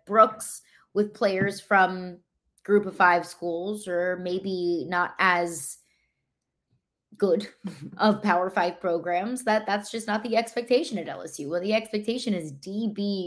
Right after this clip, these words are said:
U when you're picking up pieces from Marshall and from Southeastern Louisiana. No disrespect to Andre Sam and Zy Alexander, because those two have been playing their absolute butts off.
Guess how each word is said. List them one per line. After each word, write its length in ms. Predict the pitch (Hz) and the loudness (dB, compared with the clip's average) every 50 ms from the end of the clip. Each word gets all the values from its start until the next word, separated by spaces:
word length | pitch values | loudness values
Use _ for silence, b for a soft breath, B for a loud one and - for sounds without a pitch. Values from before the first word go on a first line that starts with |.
| 190 | -4
U 120 | 254 302 269 | -4 0 0
when 180 | 220 196 196 | 0 0 0
you're 120 | 196 196 190 | -2 -6 -6
picking 360 | - 208 208 208 214 202 202 | -4 -4 -2 -2 -2 -2 -2
up 140 | 208 202 - | -4 -6 -6
pieces 420 | - 214 226 214 - 214 202 202 | -6 -6 -6 0 0 2 0 0
from 240 | - - 214 202 175 | 0 -2 -2 -2 0
Marshall 680 | 170 170 190 262 262 - - 226 202 202 233 262 b b b b b b b b | 0 0 0 0 0 -2 0 0 2 2 0 -2 b b b b b b b b
and 160 | 190 214 208 | -2 0 0
from 120 | 214 214 208 | 2 0 2
Southeastern 600 | 214 220 214 214 - 220 226 214 - 214 214 208 | 4 4 4 4 2 0 -4 -2 -2 0 0 0
Louisiana. 520 | 196 202 196 - 190 185 220 262 269 233 | 0 0 -2 -4 -2 -2 0 0 0 2
No 140 | 190 185 190 | 2 2 0
disrespect 440 | 214 208 - - - - 226 220 220 | 0 -2 -2 -4 -4 -2 0 0 2
to 80 | - | 2
Andre 300 | 123 185 196 196 196 190 | 2 2 2 2 0 0
Sam 260 | 190 - 208 202 208 | 0 2 4 4 4
and 100 | 202 190 | 4 2
Zy 60 | 196 180 | 2 2
Alexander, 500 | 185 190 196 190 190 - 202 202 226 226 | 2 2 2 0 -2 -4 -4 -4 -4 -4
because 240 | 208 - - 160 | -4 -6 -8 -6
those 200 | - 190 202 208 208 | -2 0 0 -2 -2
two 140 | - 220 214 | -2 0 0
have 120 | 208 202 | 0 0
been 160 | 175 175 175 - | -2 -8 -14 -10
playing 240 | _ 214 208 214 208 | _ -2 -2 0 -2
their 140 | 175 - - | -2 -2 -4
absolute 480 | 143 - 302 - - 196 190 - - _ | -4 -4 -4 -6 -4 -4 -4 -4 0 _
butts 300 | 190 180 277 - - - | 2 2 2 2 0 -2
off. 260 | - 76 - - | -2 -2 -4 -8